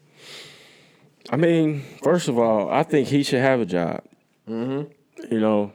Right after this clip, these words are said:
Speaker 1: I mean, whatever team, if they do pick him up, I think he should have a job, man. I mean, and I think that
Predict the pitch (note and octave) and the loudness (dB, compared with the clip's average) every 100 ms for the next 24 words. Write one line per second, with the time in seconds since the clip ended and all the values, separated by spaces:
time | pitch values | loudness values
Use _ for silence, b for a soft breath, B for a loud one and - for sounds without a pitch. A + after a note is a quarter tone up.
0 | - G2+ A2 G#2+ G#2 A2 A#2+ A2+ - B2 | -12 -4 0 2 2 2 2 0 -2 -2
1 | B2 A#2 G#2+ G2 - - _ _ _ _ | 0 0 -2 -6 -14 -20 _ _ _ _
2 | _ _ _ _ _ _ _ G#2+ A2+ A2+ | _ _ _ _ _ _ _ -6 -4 -2
3 | G#2 A2+ B2+ A2 F#2 F2+ F2+ F#2 F2+ - | 0 0 0 -2 -2 -4 -2 -4 -6 -4
4 | G2+ B2+ F3 C3+ D3 C#3 D#3+ C#3 A2 F2 | -4 0 -2 0 -2 -2 0 2 0 0
5 | F2 F2+ E2+ D#2+ F2+ F2 F#2+ G2 - G#2 | -4 -4 -6 -8 -6 -6 -6 -10 -10 -4
6 | G#2+ G#2 G2+ F#2 _ b b b b b | -2 -2 -4 -8 _ b b b b b
7 | b b _ _ _ _ _ - - G2+ | b b _ _ _ _ _ -14 -4 0
8 | A#2 - B2+ A#2 - - G#2+ G#2+ G2+ - | 0 2 2 2 -2 0 2 4 2 -2